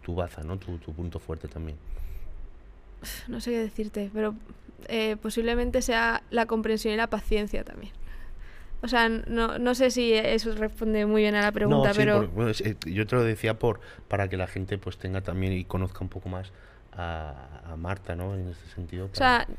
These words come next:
Speaker 2: em, no sé si te refieres también a eso, pero, o sea, yo creo que como,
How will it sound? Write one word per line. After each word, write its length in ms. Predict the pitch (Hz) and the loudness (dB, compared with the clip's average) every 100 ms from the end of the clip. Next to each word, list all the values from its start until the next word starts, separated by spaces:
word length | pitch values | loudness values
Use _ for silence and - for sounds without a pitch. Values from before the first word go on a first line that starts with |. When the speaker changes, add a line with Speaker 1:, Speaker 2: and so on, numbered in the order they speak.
| - | -6
Speaker 2:
em, 760 | - 240 240 233 226 220 220 226 240 - - - - - - - - | 0 2 2 2 2 0 -2 -4 -12 -20 -20 -20 -20 -20 -20 -20 -4
no 180 | 254 247 | 0 2
sé 120 | 269 | 2
si 220 | 262 240 | 2 2
te 120 | 226 | 4
refieres 300 | 220 208 214 | 2 2 0
también 280 | 220 214 208 | 2 2 4
a 120 | 208 | 4
eso, 180 | 214 233 | 4 2
pero, 220 | 220 208 - | 4 4 4
o 40 | |
sea, 220 | 226 220 - | 4 4 4
yo 160 | 226 | 2
creo 200 | 233 247 | 6 6
que 200 | 247 233 - - - - - | 6 4 2 -10 -8 -10 -2
como, 720 | 240 233 226 220 214 208 208 | 4 6 8 8 8 6 4